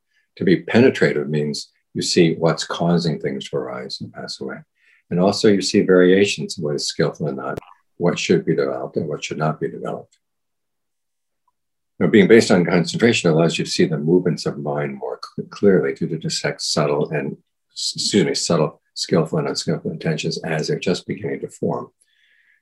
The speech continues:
This also puts you in a better mood to admit when a mind state is unskillful and should be dropped.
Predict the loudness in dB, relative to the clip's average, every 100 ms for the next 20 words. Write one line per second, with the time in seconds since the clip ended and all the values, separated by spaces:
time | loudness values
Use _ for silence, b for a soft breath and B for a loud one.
0 | -6 2 4 4 4 4 4 2 2 0
1 | 0 2 4 4 4 2 4 2 2 -4
2 | -2 -4 -4 -4 -4 -4 -8 -8 -8 -6
3 | -8 -8 -14 -12 -14 -12 -12 -6 -6 -6
4 | -10